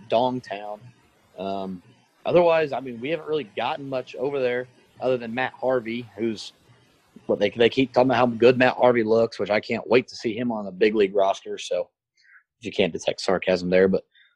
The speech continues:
um, anyway, yeah, I'm, I'm excited to ask Alec about the, um,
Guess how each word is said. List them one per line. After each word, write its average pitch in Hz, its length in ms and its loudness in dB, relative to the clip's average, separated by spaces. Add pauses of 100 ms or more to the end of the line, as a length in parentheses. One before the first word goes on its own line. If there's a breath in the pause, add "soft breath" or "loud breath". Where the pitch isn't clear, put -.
(140)
um, 90 380 -4 (440)
anyway, 123 320 6
yeah, 127 160 6
I'm, 131 120 -4
I'm 131 240 -4
excited 139 320 2
to 117 80 -2
ask 120 220 -2
Alec 117 260 2
about 107 300 -4
the, 101 220 -6
um, 92 400 -8